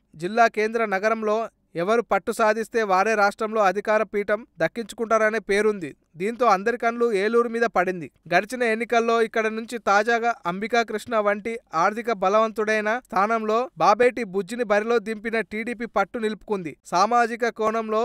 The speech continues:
వైశ్యాకి బదులు కాపులకు టీడీపీ అవకాశం ఇచ్చి జెండా ఎగరవేసింది. అదే సమయంలో వైసీపీ కూడా కాపు అభ్యర్థినే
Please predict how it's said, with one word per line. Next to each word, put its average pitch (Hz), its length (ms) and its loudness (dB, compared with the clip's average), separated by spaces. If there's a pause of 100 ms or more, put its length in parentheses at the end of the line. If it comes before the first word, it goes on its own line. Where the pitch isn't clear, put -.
(140)
వైశ్యాకి 240 640 -2
బదులు 220 300 2 (260)
కాపులకు 226 520 0
టీడీపీ 220 500 -8 (120)
అవకాశం 214 480 0
ఇచ్చి 226 360 -10 (420)
జెండా 196 380 0
ఎగరవేసింది. 208 600 0 (200)
అదే 180 240 2
సమయంలో 233 580 0
వైసీపీ 214 480 -2 (140)
కూడా 220 200 2 (220)
కాపు 214 320 2 (180)
అభ్యర్థినే 226 600 -2